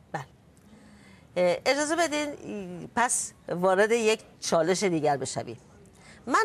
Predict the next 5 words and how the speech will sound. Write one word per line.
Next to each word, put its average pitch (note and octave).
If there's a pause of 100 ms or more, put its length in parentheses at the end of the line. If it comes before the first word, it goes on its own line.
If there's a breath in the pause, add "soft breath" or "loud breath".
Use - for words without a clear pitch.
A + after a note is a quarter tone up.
هم C#4+
مثل A#3+
شما، F3 (380 soft breath)
اه، D#3+
معتقدم، D#3+